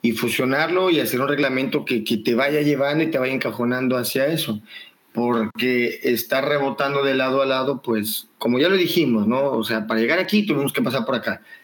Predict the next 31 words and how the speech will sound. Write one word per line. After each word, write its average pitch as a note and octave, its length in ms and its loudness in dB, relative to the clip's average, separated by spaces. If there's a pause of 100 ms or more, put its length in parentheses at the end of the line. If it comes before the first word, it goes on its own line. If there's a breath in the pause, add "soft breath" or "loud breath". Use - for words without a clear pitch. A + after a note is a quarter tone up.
(120)
Sí, D3+ 280 2
pero, A2+ 400 0
pues, A2 400 -2
ya C3+ 100 4
es D3+ 140 -4
tiempo, E3+ 420 0
porque A#2 460 0
ya B2+ 100 2
vimos D3 320 0
que B2 120 -2
se A2+ 100 -2
tarda B2+ 280 -2
mucho, B2+ 360 0
son B2 420 -2 (460 loud breath)
diez, C3 260 2
quince C3+ 380 0
años, A#2 320 0
¿no? C#3+ 260 -2 (300 soft breath)
Y A#2+ 100 2
es, A2+ 160 -2
¿y C3 140 0
cuánto B2+ 300 0
dinero? B2 680 0 (1600)
Eh, G2+ 1080 2 (340 loud breath)
¿cuántas C#3 320 -2
generaciones C#3 1040 0
que - 140 -2
no A#2 120 2
se - 120 0
adaptaron, C3 760 0
cabrón? A2 500 0